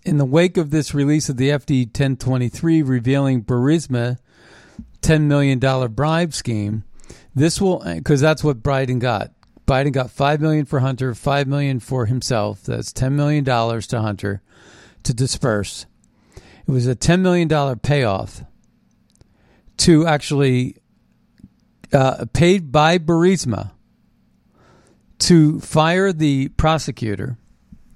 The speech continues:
that was looking into Burisma, and that they got paid ten million dollars for that service. And the way he was able to pull that service off is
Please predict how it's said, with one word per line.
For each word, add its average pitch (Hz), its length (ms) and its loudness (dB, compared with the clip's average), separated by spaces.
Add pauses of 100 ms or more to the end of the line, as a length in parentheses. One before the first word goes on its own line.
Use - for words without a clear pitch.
(720)
that 165 140 0
was 127 180 -4
looking 143 300 0
into 123 180 -2
Burisma, 139 600 0 (1300)
and 139 200 0
that 143 280 2
they 143 140 2
got 151 200 0
paid 131 240 2
ten 160 260 0
million 156 260 0
dollars 135 480 -2
for 123 140 -4
that 120 340 -2
service. 110 600 -4 (1120)
And 160 160 2
the 147 80 6
way 160 300 4
he 190 200 2
was 151 200 2
able 156 180 2
to 139 80 0
pull 170 280 0
that 143 240 0
service 131 520 0
off 165 400 0 (1500)
is 151 460 4